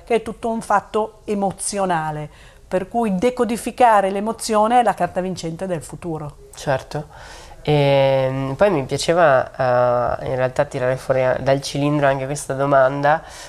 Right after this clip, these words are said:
Speaker 2: ovvero legata a potenziali nuovi trend. Perché mi ricordo che <laughs> sempre l'altra volta parlavamo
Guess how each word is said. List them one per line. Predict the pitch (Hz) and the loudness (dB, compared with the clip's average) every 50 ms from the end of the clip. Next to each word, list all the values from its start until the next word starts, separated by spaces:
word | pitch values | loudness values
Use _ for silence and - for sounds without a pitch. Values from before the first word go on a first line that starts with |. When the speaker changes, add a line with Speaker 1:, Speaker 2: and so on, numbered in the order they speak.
| - - | -12 -8
Speaker 2:
ovvero | - 143 139 151 156 | -6 -2 0 2 2
legata | 160 160 160 143 147 147 - 160 | 2 2 2 0 0 0 2 0
a | 147 | 0
potenziali | - 143 143 - 151 151 151 147 - 180 175 165 147 | 0 -4 -10 -6 -6 -6 -6 -4 -2 -2 -2 -2 -2
nuovi | 139 131 131 131 120 | -2 -4 -4 -6 -6
trend. | - - - 110 104 - 131 131 - 165 175 - - - - - - - - | -6 -8 -8 -8 -8 -10 -10 -12 -12 -14 -14 -18 -20 -20 -20 -20 -20 -16 -8
Perché | - 151 147 175 | -8 -4 -2 0
mi | 202 247 | 0 0
ricordo | 277 - - 139 123 127 135 139 - | 0 2 2 0 2 2 -2 -4 -2
che | - 135 127 - | -2 -2 -2 -4
<laughs> | - | -6
sempre | - - 175 160 165 151 143 | -4 -4 -2 -2 -2 0 2
l'altra | 165 151 135 143 143 - 165 180 175 | 4 4 4 4 2 4 4 6 6
volta | 147 143 143 143 - 156 | 6 4 2 2 0 -2
parlavamo | 135 151 156 175 196 170 143 131 123 120 120 131 135 143 156 | 0 0 0 2 2 2 2 2 0 -2 -2 -2 -4 -4 -4